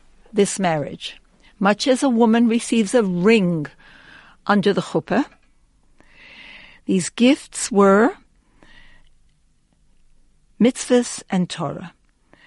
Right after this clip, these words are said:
a symbol of the basis of the home that Avraham and Sarah had established and that Yitzchak would continue. And for us, the message is clear.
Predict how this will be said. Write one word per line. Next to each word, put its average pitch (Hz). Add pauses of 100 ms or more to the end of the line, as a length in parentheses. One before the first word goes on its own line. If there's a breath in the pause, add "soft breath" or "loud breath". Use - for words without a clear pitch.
(420 soft breath)
a 208
symbol 269
of 220
the 196
basis 240
of 262
the 302
home 175 (800 loud breath)
that 185 (120)
Avraham 214 (400 soft breath)
and 202
Sarah 202
had 170
established 185 (380 loud breath)
and 202
that -
Yitzchak 196 (160)
would 180
continue. 165 (2000 loud breath)
And 262
for 302
us, -
the 294
message 302
is 294
clear. 294